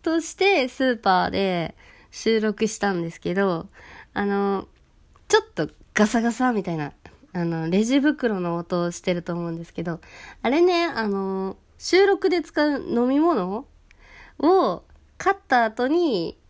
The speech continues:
そのままそのスーパーのトイレで収録してるから、<laughs> レジ袋の音も入ってて。で、なんか、その、大学のトイレで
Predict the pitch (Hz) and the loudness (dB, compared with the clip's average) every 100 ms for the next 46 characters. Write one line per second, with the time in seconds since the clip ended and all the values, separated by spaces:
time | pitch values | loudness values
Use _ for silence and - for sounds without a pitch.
0 | _ - - 285 349 339 349 - 214 240 | _ -16 0 2 4 4 4 2 2 0
1 | 254 269 302 262 - 208 196 214 208 214 | 0 0 0 0 0 0 0 -2 -2 -2
2 | 196 175 175 180 165 170 - 190 175 160 | -2 -2 -2 -2 -4 -6 -2 0 0 -4
3 | 170 165 165 180 175 - 160 160 160 - | -4 -4 -4 -4 -4 -4 -4 -2 -4 -6
4 | 226 - 370 370 381 294 302 - - 320 | -8 0 4 6 4 2 -6 -18 -8 -2
5 | 480 494 440 320 254 240 240 233 196 185 | 0 0 -2 0 2 2 0 0 -2 -2
6 | 180 180 190 180 185 190 180 185 185 180 | -4 -4 -4 -4 -4 -6 -6 -10 -4 -2
7 | 175 - - - - - _ _ - 214 | -2 -8 -20 -20 -20 -20 _ _ -6 -2
8 | 202 202 190 180 180 180 - _ _ _ | 0 0 -2 -2 -2 -2 -6 _ _ _
9 | - _ _ _ _ _ - 196 190 190 | -20 _ _ _ _ _ -6 -4 -2 -2
10 | 190 185 _ _ _ _ _ _ _ _ | -4 -8 _ _ _ _ _ _ _ _
11 | _ _ _ - - - _ _ 196 240 | _ _ _ -20 -20 -20 _ _ 0 4
12 | 320 349 370 330 349 339 370 359 254 208 | 4 4 2 4 4 2 2 2 2 2
13 | 208 208 196 175 | 2 2 2 -2